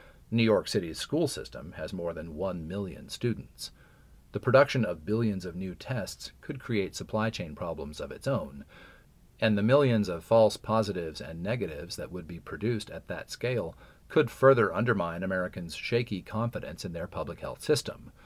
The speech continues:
a dangerous prospect in a country where large numbers already refuse to wear masks. There's also no mechanism to compel people who test positive at home to stay there, especially if they're living paycheck to paycheck without paid sick leave.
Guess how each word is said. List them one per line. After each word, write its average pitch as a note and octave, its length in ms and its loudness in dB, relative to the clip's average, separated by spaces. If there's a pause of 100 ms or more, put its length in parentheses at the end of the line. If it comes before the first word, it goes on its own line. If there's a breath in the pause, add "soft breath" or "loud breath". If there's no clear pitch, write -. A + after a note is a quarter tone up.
(400 loud breath)
a A2 80 2
dangerous A#2 460 2
prospect - 600 0
in F2+ 120 -10
a F#3+ 40 -10
country G#2 380 -2
where F2 240 -6
large G2 400 2
numbers F#2 460 -4
already F2+ 440 -2
refuse E2+ 540 -2
to - 80 -10
wear C2+ 180 -8
masks. - 640 -6 (880 soft breath)
There's C3 240 12
also C#3 400 10
no A2+ 240 6
mechanism F2+ 600 0
to - 140 -12
compel A#2+ 440 0
people E2+ 300 -6
who F2+ 120 -6
test - 400 -4
positive F#2+ 520 -2
at C#2+ 140 -8
home F2+ 460 -2 (100)
to G#2+ 100 -6
stay A#2+ 280 4
there, C#2+ 380 -6 (380 soft breath)
especially A#2+ 500 6
if F2 100 -4
they're E2+ 180 -4
living E2+ 340 -6
paycheck - 400 -4
to - 80 -12
paycheck F2+ 440 -4
without F2 380 -8
paid D2+ 260 -10
sick - 240 -4
leave. - 440 -14